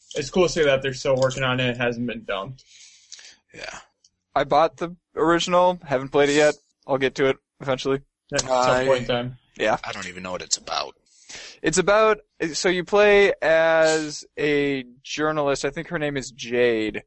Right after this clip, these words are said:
Speaker 1: Mm-hmm.
Speaker 3: and you, you are basically under, uncovering this big,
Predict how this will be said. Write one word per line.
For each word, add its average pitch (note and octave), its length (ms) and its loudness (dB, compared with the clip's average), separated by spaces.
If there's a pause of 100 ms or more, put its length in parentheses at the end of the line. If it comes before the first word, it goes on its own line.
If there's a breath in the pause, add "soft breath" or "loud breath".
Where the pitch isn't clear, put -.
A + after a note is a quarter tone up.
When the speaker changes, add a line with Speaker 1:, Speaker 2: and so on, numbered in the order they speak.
(160)
Speaker 1:
Mm-hmm. F3 160 -4
Speaker 3:
and A#2+ 560 0
you, B2 720 -4 (200)
you B2+ 220 -8 (100)
are C3 140 2
basically C3 640 0
under, B2 240 -4 (100)
uncovering A#2+ 680 -4
this A2+ 220 -12
big, A2+ 440 -6